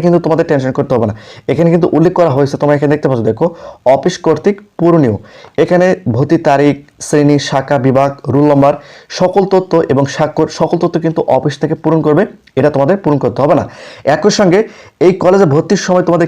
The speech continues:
কি কি কাগজপত্র সঙ্গে করে নিয়ে যেতে হবে, এই বিষয়ে কিন্তু আমরা ভিডিও আপলোড করে দিয়েছি। তোমরা এখানে থাম্বনেলটা দেখতে পাচ্ছ, এই ভিডিও ডেসক্রিপশনে ভিডিও লিংক থাকবে, তোমরা ভিডিওটি দেখে নিতে পারো। এবং এখানে তোমরা দেখতে পাচ্ছ দেখো, শিক্ষার্থীর পাসপোর্ট সাইজের এক কপি ছবি, নাম ও ক্লাস রোল সহ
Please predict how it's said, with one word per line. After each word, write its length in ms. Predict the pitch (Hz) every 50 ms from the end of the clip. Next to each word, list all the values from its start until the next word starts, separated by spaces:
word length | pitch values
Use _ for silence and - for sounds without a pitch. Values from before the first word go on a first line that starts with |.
| 170 -
কি 80 | 190 185
কি 80 | 190 190 185 185
কাগজপত্র 440 | 165 156 170 - - 180 165 - 165 -
সঙ্গে 180 | - 165 160 160 165
করে 120 | 170 165 160
নিয়ে 120 | 170 175 156 170
যেতে 140 | 156 - 127
হবে, 140 | 127 127 165 185 - - _ - 143
এই 60 | 139
বিষয়ে 160 | 147 147 160 156
কিন্তু 120 | 156 156 147
আমরা 100 | 147 135
ভিডিও 140 | 139 139 165 156
আপলোড 200 | - 160 165 - -
করে 120 | 170 170 160
দিয়েছি। 260 | 165 170 165 165 - 220 220 - - - - _ -
তোমরা 140 | 131 139 143 143
এখানে 160 | - 151 143 -
থাম্বনেলটা 320 | - 156 156 160 156 165 151 165
দেখতে 160 | 156 165 - 160
পাচ্ছ, 140 | 165 160 165 - - -
এই 60 | 156 143
ভিডিও 160 | 156 156 160 147
ডেসক্রিপশনে 380 | 160 156 - - 147 - 160 139 147
ভিডিও 140 | 139 151 147 156
লিংক 100 | 165 151 180
থাকবে, 180 | 151 139 185 214 - - - - - _
তোমরা 140 | - 127 131 123
ভিডিওটি 260 | 135 127 135 131 180 220 - - _ _ - 120
দেখে 140 | 156 151 147 147
নিতে 120 | 139 147 135 139
পারো। 140 | 170 165 131 107 - - - - - - - 135
এবং 120 | 151 165 185 - - 170
এখানে 160 | - 208 208 196
তোমরা 140 | 202 196 202 196 208
দেখতে 140 | 202 - 202
পাচ্ছ 120 | 190 180 180 143 147
দেখো, 140 | 139 - 185 180 - -
শিক্ষার্থীর 560 | - 202 190 - - - 196 - - 160 185 - - -
পাসপোর্ট 340 | 156 151 151 - - 185 180 - -
সাইজের 280 | 160 143 131 139 165 165 - 135
এক 60 | 127 -
কপি 140 | 156 147 143 - -
ছবি, 200 | 151 139 151 196 - - - - _ - 127
নাম 120 | 135 151 165 165
ও 20 | 156 -
ক্লাস 200 | 147 143 139 - -
রোল 120 | 147 139 139 -
সহ 140 | 147 143